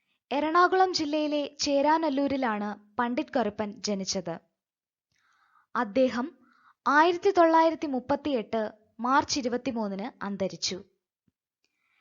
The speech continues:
കേരളത്തിലെ എബ്രഹാം ലിങ്കൺ എന്നറിയപ്പെടുന്ന സാമൂഹിക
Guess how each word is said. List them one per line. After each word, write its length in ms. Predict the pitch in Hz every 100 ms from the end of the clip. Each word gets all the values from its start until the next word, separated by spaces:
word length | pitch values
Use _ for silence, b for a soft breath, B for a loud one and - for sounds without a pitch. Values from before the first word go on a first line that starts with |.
| _ _ _ _ _ -
കേരളത്തിലെ 580 | 311 320 320 311 294 294 285 -
എബ്രഹാം 540 | 269 220 311 294 349
ലിങ്കൺ 360 | 330 285 285 262 -
എന്നറിയപ്പെടുന്ന 840 | 269 269 240 277 294 233 202 190 220 b b b b b -
സാമൂഹിക 540 | 302 285 302 320 320